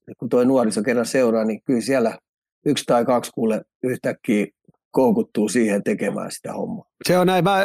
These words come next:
Speaker 2: mulla oli Santtu Tahvanainen, ketä pelaa, pelaa tuolla, tai on tällä hetkellä keilaa tuolla B B A tuolla Jenkeissä, eli siis korkeinta mahdollista sarjaa, jos olen oikein ymmärtänyt, niin, niin, niin siellä ei har-,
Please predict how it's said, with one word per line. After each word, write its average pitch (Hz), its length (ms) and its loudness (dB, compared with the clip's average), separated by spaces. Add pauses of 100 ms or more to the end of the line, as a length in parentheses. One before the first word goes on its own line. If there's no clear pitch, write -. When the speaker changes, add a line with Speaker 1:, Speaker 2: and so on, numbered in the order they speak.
Speaker 2:
mulla 202 320 2
oli 202 180 2
Santtu 208 320 0
Tahvanainen, 147 600 0
ketä 151 240 -2
pelaa, 151 360 0 (400)
pelaa 151 260 2
tuolla, 147 340 0
tai 156 200 -2 (100)
on 151 220 -2
tällä 160 220 0
hetkellä 143 320 -2
keilaa 147 380 0
tuolla 139 200 -2
B 127 120 -10 (280)
B 147 40 0 (280)
A 151 360 2 (200)
tuolla 131 220 -4
Jenkeissä, 135 560 -2
eli 123 180 -4
siis 127 320 -6
korkeinta 139 400 -6
mahdollista 135 580 -4 (400)
sarjaa, 143 340 0
jos 127 200 0
olen 127 180 0
oikein 131 280 0
ymmärtänyt, 123 500 0
niin, 123 200 0 (460)
niin, 123 200 2
niin 123 180 0 (380)
siellä 147 240 0
ei 147 80 2
har-, 170 280 2